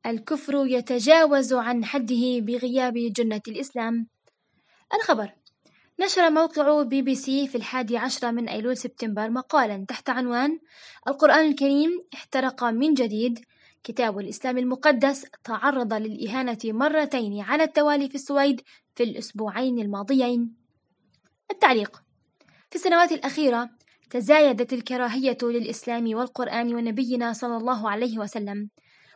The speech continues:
وفي هذه الأيام حدث مثل هذا الحدث في العديد من البلدان الأوروبية.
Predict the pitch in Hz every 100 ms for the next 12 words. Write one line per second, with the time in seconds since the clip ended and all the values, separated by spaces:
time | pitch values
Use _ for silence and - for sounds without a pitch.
0 | - 349 370 359 339 277 269 277 277 294
1 | 294 - - - - 320 294 294 285 254
2 | 254 - 254 262 240 - 262 233 269 -
3 | - - - 262 220 247 302 277 262 254
4 | 247 214 240 220 202 196 190 220 208